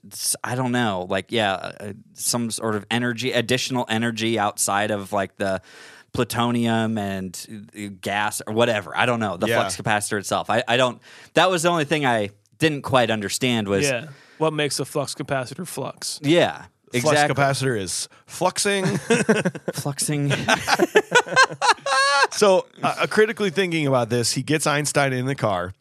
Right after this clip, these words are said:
Speaker 2: and he gets the remote control out, and he drives Einstein all over, and he, and they get, he brings him directly into the path of the car.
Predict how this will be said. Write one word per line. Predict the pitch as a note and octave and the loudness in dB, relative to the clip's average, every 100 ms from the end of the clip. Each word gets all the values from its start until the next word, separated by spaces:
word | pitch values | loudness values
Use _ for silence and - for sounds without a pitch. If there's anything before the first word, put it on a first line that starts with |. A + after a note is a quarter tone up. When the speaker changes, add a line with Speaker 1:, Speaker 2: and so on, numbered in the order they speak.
| _ - - - _ - | _ -20 -20 -20 _ -4
Speaker 2:
and | B2 A#2 A2+ | -2 -2 -2
he | G#2+ A2 | -2 -2
gets | A#2+ - | -4 -2
the | B2+ | -2
remote | A#2+ B2 | -2 -2
control | B2 - A2+ A2 | -2 0 2 2
out, | G#2+ | 0
and | G#2 | -4
he | F#2+ | -6
drives | G2+ G2 A2 G#2 - | -2 -2 -2 -4 -4
Einstein | G2+ G#2 A2 A2 | -6 -4 -4 -4
all | G#2 G2+ | -2 -2
over, | G2+ G2+ | -2 -4
and | G2 | -6
he, | F#2+ - | -6 -6
and | G#2 G2 | -8 -4
they | G#2 F2 | -4 -6
get, | F2 D3+ F3 _ _ _ _ _ | -4 -2 -4 _ _ _ _ _
he | - D3 | -8 -2
brings | B2 G3+ G3 | 0 0 2
him | G3 F3 | 0 0
directly | C3+ C#3+ C3+ B2+ D3+ F#3 - F#3 F3+ - | 0 0 0 2 0 0 0 0 0 -4
into | C#3 D3 D3+ D3+ | -6 -4 -2 -2
the | B2+ | -2
path | - B2+ A2 A2 - - - | -2 0 0 -2 -6 -12 -8
of | G#2 F#2 | -6 -6
the | |
car. | - G2+ G1+ - | -6 -4 -6 -10